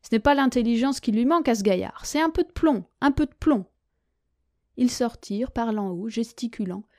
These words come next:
glorifiant le travail avec une émotion qui leur gonflait le cœur et faisait trembler leur voix. « Je m'occuperai de vous, » disait le père, « vous verrez. » Deux agents de ville qui se dandinaient sous un bec de gaz sourirent en les voyant passer.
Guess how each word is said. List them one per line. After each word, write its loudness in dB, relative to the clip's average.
glorifiant 0
le -2
travail -6
avec -6
une 0
émotion -2
qui -8
leur -4
gonflait -2
le -4
cœur -10
et -6
faisait -6
trembler 0
leur -2
voix. « -14
Je 0
m'occuperai 4
de 2
vous, » -2
disait -8
le -10
père, « -14
vous 4
verrez. » 2
Deux 0
agents 2
de 0
ville 0
qui -14
se -6
dandinaient 2
sous -4
un 2
bec 4
de 0
gaz -4
sourirent 2
en 2
les 0
voyant 0
passer. -8